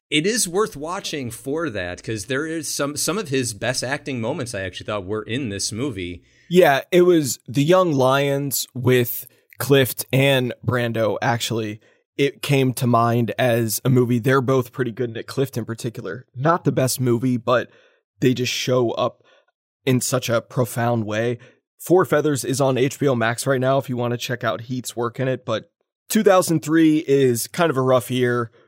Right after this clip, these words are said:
Speaker 2: for Heath. First up, we have Ned Kelly. This is another starring role for Heath, and it should have worked on paper. You have Orlando Bloom, Naomi Watts,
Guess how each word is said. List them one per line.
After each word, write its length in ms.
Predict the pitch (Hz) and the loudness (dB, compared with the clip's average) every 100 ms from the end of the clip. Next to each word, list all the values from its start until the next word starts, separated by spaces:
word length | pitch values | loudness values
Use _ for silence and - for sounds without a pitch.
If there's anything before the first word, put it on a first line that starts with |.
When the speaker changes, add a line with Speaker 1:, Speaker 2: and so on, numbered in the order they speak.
| _ - | _ -14
Speaker 2:
for 440 | - 139 123 120 | -2 4 4 2
Heath. 480 | - - 139 131 - _ | -4 -4 -2 -2 -6 _
First 300 | 175 185 - | 0 0 0
up, 180 | 135 143 | 0 2
we 80 | |
have 120 | 135 120 | 0 2
Ned 300 | 123 135 127 | 0 0 -2
Kelly. 440 | 110 120 117 113 _ _ _ | -4 -2 -4 -6 _ _ _
This 200 | 156 160 | 2 4
is 200 | 170 156 | 4 4
another 280 | 143 143 165 | 4 2 2
starring 360 | - 151 147 143 | 0 0 2 2
role 200 | 131 127 | 2 0
for 180 | - 123 | -2 -6
Heath, 440 | 113 123 117 - _ _ - | -4 -4 -4 -12 _ _ -2
and 360 | 139 143 143 - - | 0 2 0 -4 -6
it 120 | 160 | -4
should 180 | - 208 | 0 0
have 100 | 156 | 2
worked 240 | 139 165 151 | 0 0 0
on 160 | 131 | -2
paper. 460 | 120 123 - 131 127 | 0 -2 0 -2 -2
You 180 | 123 127 | 0 0
have 280 | 123 123 113 | 2 0 0
Orlando 480 | 127 123 135 127 | -2 0 2 2
Bloom, 440 | 117 123 120 120 113 | 0 -2 -2 -2 -2
Naomi 300 | 113 117 113 | -2 -2 -2
Watts, 480 | 110 107 113 - | -2 -2 -2 -6